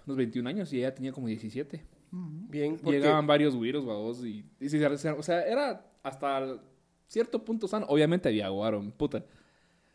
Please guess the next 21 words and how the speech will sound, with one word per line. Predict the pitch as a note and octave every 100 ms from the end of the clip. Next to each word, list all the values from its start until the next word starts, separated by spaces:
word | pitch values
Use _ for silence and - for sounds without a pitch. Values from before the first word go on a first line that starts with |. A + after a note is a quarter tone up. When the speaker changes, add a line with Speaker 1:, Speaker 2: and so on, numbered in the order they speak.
| _ _ _
Speaker 1:
Me | A2+
acuerdo | G#2+ B2+
Speaker 3:
Era | D3
Speaker 1:
una, | C3+
Speaker 3:
lo |
Speaker 1:
la | B2
Speaker 3:
que |
Speaker 1:
vez | B2
Speaker 3:
más | B2+
Speaker 1:
que | C3
Speaker 3:
había. | B2
Speaker 1:
llenamos | B2 C3+ B2
un | B2+ A#2+
baño | A#2 C#3
de | A#2+
cervezas, | A2 G#2 B2 C3 C3+
un |
baño | D#3 E3+ F3+
de | C#3+
ropa, | E3 C#3+ C3
grandes, | B2+ D3+ C#3